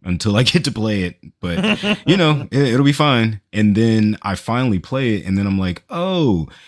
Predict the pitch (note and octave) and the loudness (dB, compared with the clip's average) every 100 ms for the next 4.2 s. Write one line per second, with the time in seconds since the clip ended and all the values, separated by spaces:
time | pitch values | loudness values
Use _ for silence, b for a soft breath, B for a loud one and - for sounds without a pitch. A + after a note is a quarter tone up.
0 | B _ _ E3 D#3 - - - - F#2+ | B _ _ -2 0 -2 -4 -10 -14 -8
1 | F#2 A#2 C#3+ C#3 B2+ A2 G#2+ E2+ E2 G#2+ | 0 2 2 2 4 4 2 0 -2 0
2 | G#2 F#2+ D#2+ G2+ - - G2 F#2 F#2 F#2 | 2 0 0 0 0 0 0 2 2 2
3 | F#2 F2 E2 G2 F2 D#2+ E2+ D#2+ D#2+ - | 0 -2 -2 -2 -2 -4 -4 -6 -4 -2
4 | - - | -2 -2